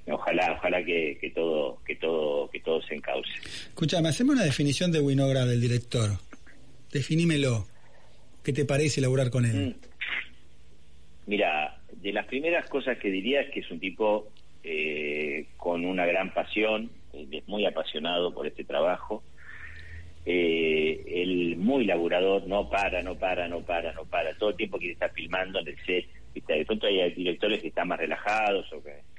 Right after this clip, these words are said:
Speaker 1: entre plano y plano, pero él está todo el tiempo viendo a ver dónde, dónde más puede sacarle el jugo al día, a los planos, como característica principal, ¿viste? A veces hay directores que trabajan un solo plano,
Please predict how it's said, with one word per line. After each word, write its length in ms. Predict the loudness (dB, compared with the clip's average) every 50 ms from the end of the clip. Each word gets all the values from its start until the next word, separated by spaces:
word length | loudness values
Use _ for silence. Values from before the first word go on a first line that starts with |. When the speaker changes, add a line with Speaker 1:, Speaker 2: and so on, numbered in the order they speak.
| -14 -14 -14 -14 -14 -12
Speaker 1:
entre 280 | -12 -12 -10 -8 -8 -6
plano 300 | -4 -2 -2 -2 0 -2
y 60 | -6
plano, 680 | -4 -2 -2 -2 -2 -2 -4 -4 -4 -6 -8 -10 -14 -14 -16 -16 -14 -14 -14 -14 -10
pero 140 | -4 0 2
él 100 | 2 2
está 260 | 0 0 -2 -4 0
todo 120 | 2 2 0
el 60 | 2
tiempo 460 | 0 -2 -2 0 0 -2 -2 -2 -10 -14 -14 -14 -14 -8
viendo 520 | -2 0 2 2 2 2 4 4 4 6 6
a 40 | 4
ver 280 | 2 2 0 -2 -2
dónde, 440 | 0 0 0 2 2 2 2 2 2
dónde 300 | 2 2 0 2 0 0
más 240 | 0 0 -2 -2 0
puede 220 | 2 2 2 2 0
sacarle 340 | -2 0 2 0 2 2 0
el 40 | -2
jugo 540 | -2 -4 -4 -2 2 4 4 4 2 0 -4 -14 -14 -14 -14 -14 -14 -14 -14 -6
al 180 | -2 -2 -2 0
día, 420 | 0 0 2 2 2 2 2 2
a 160 | 2 0 -2 -2
los 160 | -2 -4 -4
planos, 640 | -2 0 0 2 2 2 0 0 0 -2 -2 -4 -6 -8 -14 -12 -10
como 280 | -8 -4 -4 -4 -2
característica 720 | 0 0 0 0 0 -2 -4 -4 -2 -2 -2 0 2 2 0
principal, 580 | 2 -2 -6 -6 -6 -10 -6 0 2 2 2 2
¿viste? 240 | 0 -2 -2 0 0
A 60 | 2
veces 360 | 2 0 0 0 0 -2 -2 0 0
hay 100 | 0 2
directores 540 | 2 0 0 0 0 0 2 2 2 0 0
que 100 | -4 -2
trabajan 500 | 2 2 4 4 2 0 0 -2 -2 -2
un 140 | -2 -8 -8
solo 360 | -4 -2 -2 0 0 0 0
plano, 520 | 0 0 2 2 0 0 -2 -2 -4 -6